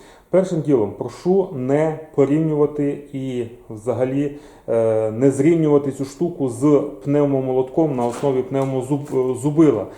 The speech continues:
Тому що, як ви знаєте, якщо діє тиск, то сила, яка буде прикладена, скажімо так, до поршня, вона залежить прямо пропорційно від площі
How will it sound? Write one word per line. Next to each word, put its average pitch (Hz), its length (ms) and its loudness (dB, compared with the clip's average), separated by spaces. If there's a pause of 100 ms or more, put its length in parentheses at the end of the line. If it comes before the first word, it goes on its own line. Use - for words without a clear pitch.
(300)
Тому 139 260 -4
що, 131 420 0 (360)
як 120 160 -4
ви 143 80 2
знаєте, 170 500 0
якщо 135 500 2 (220)
діє 143 260 2
тиск, 190 420 0 (180)
то 123 160 -2
сила, 170 640 4
яка 123 360 2
буде 120 280 -2
прикладена, 120 640 0
скажімо 123 340 -4
так, 117 160 0
до 120 100 -4
поршня, 117 360 -4
вона 143 280 0
залежить 139 500 0
прямо 135 260 0
пропорційно 123 640 -4
від 139 240 -10
площі 131 540 -2